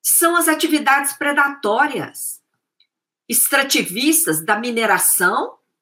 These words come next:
e do grande agronegócio, que, que não paga imposto,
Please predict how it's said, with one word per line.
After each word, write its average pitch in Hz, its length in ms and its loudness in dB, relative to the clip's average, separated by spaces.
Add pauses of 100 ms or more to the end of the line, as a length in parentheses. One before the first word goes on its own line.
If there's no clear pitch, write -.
(260)
e 302 80 0
do 294 180 0
grande 220 400 2
agronegócio, 311 1120 0 (460)
que, 302 120 0
que - 300 -4
não 349 200 -2
paga 359 240 2
imposto, - 600 -2